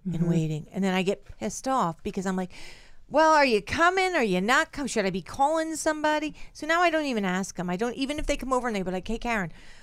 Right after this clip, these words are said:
Speaker 1: what are you doing?" I'll say, "I'm fixing this," or, "That's gotta be fixed." They'll be like,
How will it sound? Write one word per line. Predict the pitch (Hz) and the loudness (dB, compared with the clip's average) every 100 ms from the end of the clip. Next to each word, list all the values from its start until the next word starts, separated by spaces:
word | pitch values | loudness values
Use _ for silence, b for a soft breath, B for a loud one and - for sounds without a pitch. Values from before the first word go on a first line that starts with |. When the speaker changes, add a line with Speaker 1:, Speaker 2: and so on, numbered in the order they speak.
| b | b
Speaker 1:
what | - | -4
are | 247 | -2
you | |
doing?" | 254 226 | -2 -2
I'll | 175 | -2
say, | 165 180 | -2 -4
"I'm | 170 | -2
fixing | - - 190 | -4 -4 -6
this," | 180 180 | -6 -6
or, | |
"That's | 165 170 - | -6 -6 -6
gotta | 180 | -6
be | 170 | -6
fixed." | 165 180 160 | -6 -8 -6
They'll | 180 | -4
be | 175 | -4
like, | - | -6